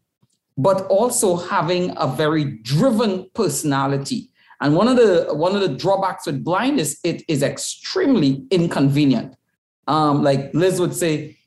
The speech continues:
"You know, I wish I could just get you to hop in the car and go to the grocery and pick up stuff that we may have forgotten."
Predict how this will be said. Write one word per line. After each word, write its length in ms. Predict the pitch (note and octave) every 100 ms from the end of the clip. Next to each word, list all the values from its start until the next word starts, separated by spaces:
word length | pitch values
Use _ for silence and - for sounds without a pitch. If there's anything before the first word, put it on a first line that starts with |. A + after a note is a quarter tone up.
| _ D#3
"You 80 |
know, 100 | F3
I 100 | F#3
wish 200 | D#3+ G#3
I 100 | G#3+
could 140 | G3+ D3
just 260 | F3 E3+
get 220 | F3 E3+ -
you 80 | -
to 340 | E3 B2+ - _ -
hop 160 | G#3 G#3
in 120 | E3+
the 120 | D#3+
car 240 | F#3+ F3+
and 240 | D#3+ C#3+ C#3+
go 120 | E3+
to 120 | E3+
the 100 | D3
grocery 420 | A2 G3+ G#3 -
and 140 | D3+ C#3
pick 140 | F3+
up 100 | D3+
stuff 300 | - D#3+ D#3
that 200 | D3+ C#3+
we 80 | D3
may 120 | C#3+
have 140 | C3+ C3
forgotten." 500 | C3 E3 - G#3